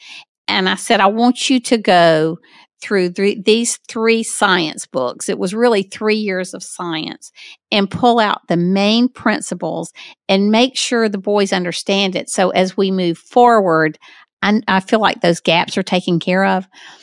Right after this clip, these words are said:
And it was really interesting because as this guy worked with them, he wasn't really in tune with their learning styles. Like, Ty's an auditory learner, and if he doesn't talk about it,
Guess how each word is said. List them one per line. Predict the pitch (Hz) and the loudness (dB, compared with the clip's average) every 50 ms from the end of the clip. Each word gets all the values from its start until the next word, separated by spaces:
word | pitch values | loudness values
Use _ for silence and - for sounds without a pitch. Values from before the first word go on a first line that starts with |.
| - - - _ - | -20 -20 -10 _ 0
And | 214 220 214 | 2 2 2
it | - | 2
was | - 226 202 - | 0 0 -2 -2
really | 220 220 240 269 285 302 285 269 - - | 0 2 4 6 6 6 4 4 2 0
interesting | 208 226 233 - 247 220 - - - 170 160 151 156 170 175 165 _ _ _ - 208 | 0 0 2 2 0 -2 -2 -2 -2 -2 -2 -2 -4 -8 -10 -12 _ _ _ -10 -4
because | 190 214 202 - - - - 214 202 196 190 180 180 185 185 - _ - - - _ _ - - | -2 0 -2 -2 -4 -6 -4 -2 0 2 2 2 0 0 -2 -8 _ -20 -20 -20 _ _ -2 2
as | - 226 233 233 - | 2 4 2 2 0
this | - 226 208 - - | 0 0 0 0 -2
guy | - 208 190 185 | -4 -2 0 0
worked | 180 180 208 240 285 359 - - - - | 0 2 2 2 2 2 0 -2 -4 -4
with | 202 190 190 | -4 -2 -2
them, | - 180 165 160 160 156 156 175 190 - _ _ - - - - - - _ | -2 0 2 2 2 0 -2 -2 -6 -8 _ _ -20 -20 -20 -20 -20 -20 _
he | - - - 349 392 | -4 2 4 6 6
wasn't | 392 392 370 359 - - - - 214 | 6 6 4 4 2 0 -2 0 2
really | 226 240 233 240 240 233 220 220 | 4 6 6 6 6 4 2 2
in | 214 - 214 202 208 | 0 0 2 2 2
tune | 208 - - - 254 247 233 226 202 190 180 180 180 196 - _ - | 0 0 0 2 2 4 4 2 2 2 2 0 0 -2 -6 _ -6
with | - 208 202 196 - | -2 0 0 0 0
their | - 185 180 180 180 | -2 -2 -2 0 0
learning | 190 214 247 269 269 233 185 - | 2 2 4 4 4 2 0 -2
styles. | - - - 135 - - - - - - - | -6 -4 -4 -4 -2 -2 -4 -6 -8 -8 -4
Like, | - - - - | -4 -4 -4 -6
Ty's | - - - 226 233 247 247 - | -8 -4 -2 0 0 0 0 0
an | 220 - | -2 0
auditory | - 180 185 202 196 - - 170 156 160 160 | 2 2 2 2 0 -2 0 0 0 0 2
learner, | 170 156 147 147 156 - - | 2 0 2 0 -2 -2 -2
and | - 185 180 | -2 -2 -2
if | 165 - | -2 -2
he | - 247 | 0 0
doesn't | 247 247 214 185 190 - | 2 2 2 0 -4 -4
talk | - - 277 320 381 - - | 2 4 6 6 6 4 0
about | 202 185 165 156 151 151 160 | -2 0 0 -2 -2 -2 -2
it, | 156 - | -4 -6